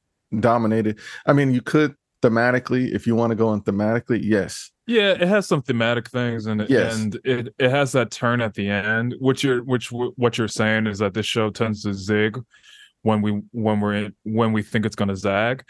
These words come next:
Speaker 2: Like, it, it establishes, like, we have a, we have a, uh, we have a, on a, what's the word? Um, <laughs> cut out what's the word? <laughs> It, it, it gives us a,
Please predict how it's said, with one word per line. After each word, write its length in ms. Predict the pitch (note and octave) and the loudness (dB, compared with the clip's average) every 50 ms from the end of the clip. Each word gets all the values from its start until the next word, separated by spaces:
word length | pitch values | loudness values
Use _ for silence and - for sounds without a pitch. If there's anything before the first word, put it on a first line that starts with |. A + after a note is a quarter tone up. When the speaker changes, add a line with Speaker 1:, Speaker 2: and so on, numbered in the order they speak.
| - - - _ _ - | -20 -20 -20 _ _ -2
Speaker 2:
Like, 480 | A2 A2+ A2 A2 A2 G#2+ G#2 G2+ - _ | 0 2 2 2 2 0 0 -2 -6 _
it, 220 | - B2+ B2+ B2 - _ _ _ _ _ _ _ - | -2 -2 -2 -2 -2 _ _ _ _ _ _ _ -2
it 160 | D3+ C3 A#2+ | -2 0 0
establishes, 800 | B2+ A#2+ - - D#3+ D3 D3 C#3+ C#3 B2 - C#3 B2+ A#2 G2 - | 0 -4 -2 0 0 2 2 0 -2 -4 -2 -2 -2 -2 -2 0
like, 220 | A#2+ A2 G#2 - A#2 | 0 0 0 -2 -6
we 160 | B2+ B2+ A#2+ | -6 -4 -2
have 200 | A#2 C3+ C3 A#2+ | 0 0 0 2
a, 160 | A#2 A2+ G#2+ G#2 - | 0 0 -2 -2 -6
we 140 | G2+ A#2 A#2 | -6 -6 -2
have 180 | A#2+ A#2+ A2+ A2 | -2 -2 0 0
a, 300 | A2 G#2 G2+ G2 G2+ - - - | -2 -2 -2 -4 -6 -8 -10 -10
uh, 360 | G2+ G2 G2+ G2 F#2 G#2+ A#2 A#2+ A2+ A#2+ - _ _ _ _ _ - | -8 -6 -6 -6 -8 -8 -10 -14 -16 -18 -20 _ _ _ _ _ -8
we 200 | A#2+ A2+ A#2+ A#2 | -4 -2 0 2
have 260 | B2 B2 A#2+ A2+ G#2 | 2 2 0 0 -2
a, 100 | A2 G#2+ | -4 -6
on 220 | - A2+ A2 G#2+ G#2+ | -4 -4 -4 -4 -4
a, 100 | G#2 - - _ _ _ _ _ _ _ _ _ - - - | -6 -8 -12 _ _ _ _ _ _ _ _ _ -20 -14 -8
what's 180 | A#2+ A2+ A2 | -8 -6 -6
the 60 | - | -4
word? 260 | G#2 G#2 G2+ G2 F#2+ - _ - - - - _ _ - | -4 -2 -2 -4 -4 -8 _ -20 -20 -20 -20 _ _ -4
Um, 480 | A2+ A2 G#2+ G#2+ G#2 G#2 G2 G2 G2 G2+ _ _ _ _ _ _ _ _ _ _ _ _ _ _ _ - | -2 0 2 2 2 0 -2 -4 -8 -14 _ _ _ _ _ _ _ _ _ _ _ _ _ _ _ -8
<laughs> 0 | - - - - D#3 C#3 A#2+ - | -8 -6 -2 0 0 0 0 0
cut 200 | - E3 C#3 - | -2 0 2 2
out 140 | C#3 A#2+ | 0 0
what's 220 | G#2 A2+ G#2+ - - | 0 -2 -2 -4 -6
the 80 | - | -6
word? 220 | G2 G#2 G#2 G#2+ - - - | -4 -2 -2 -2 -4 -6 -10
<laughs> 1080 | - C4+ B3 A3 - - - - - A#3+ G#3 _ - B3 - - - A#3+ - - - C4 G#3 - - - A3 F#3 - - B3 C#4+ D#4 E4 E4 E4 D#4+ C#4+ G#3 - | -6 -2 0 2 2 0 0 2 0 0 0 _ 0 0 0 2 2 2 2 2 2 0 0 0 2 0 0 0 2 -2 -2 -2 -2 -4 -4 -2 -2 -4 -2 2
It, 140 | - D#3 D3+ | 2 2 4
it, 640 | E3 E3+ - E3 D#3 C#3+ - E3+ D3+ D3 C#3+ C#3+ - | 2 0 0 -2 -4 -2 0 2 2 2 2 0 -2
it 180 | D3 C#3+ C3 | -2 -2 -2
gives 260 | A#2 C#3+ D#3 D#3 C#3 D#3+ | 0 -2 -4 -2 -2 0
us 260 | D#3 D3 C#3+ - - | 0 0 -2 -4 -8
a, 520 | C3+ - B2 A#2+ A#2 A#2 A#2 A2+ A2+ A2+ | -4 0 0 2 2 0 0 0 -2 -4